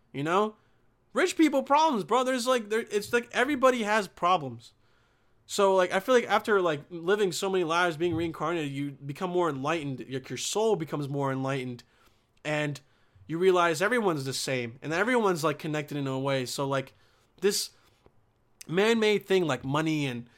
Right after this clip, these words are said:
and being elite and fucking being, trying to be the top percent of just out of everybody else, like, having life being a competition, when really it's just,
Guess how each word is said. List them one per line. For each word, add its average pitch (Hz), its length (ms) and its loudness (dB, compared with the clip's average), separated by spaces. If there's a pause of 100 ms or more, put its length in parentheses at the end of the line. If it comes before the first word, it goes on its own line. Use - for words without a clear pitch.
(420)
and 123 460 -4 (400)
being 160 260 -2
elite 143 480 -2
and 127 600 -6
fucking 143 720 -6
being, 170 220 0
trying 175 200 -2
to 165 60 0
be 165 120 2
the 151 120 0
top 165 280 2
percent 165 440 -2
of 139 200 -4
just 139 320 -4 (840)
out 165 160 4
of 165 100 0
everybody 160 420 0
else, 151 260 2
like, 135 140 -2
having 160 260 -2
life 151 300 0
being 151 180 -2
a 131 60 -4
competition, 151 640 -4
when 135 140 -4
really 170 360 0
it's 139 160 -8
just, - 340 -6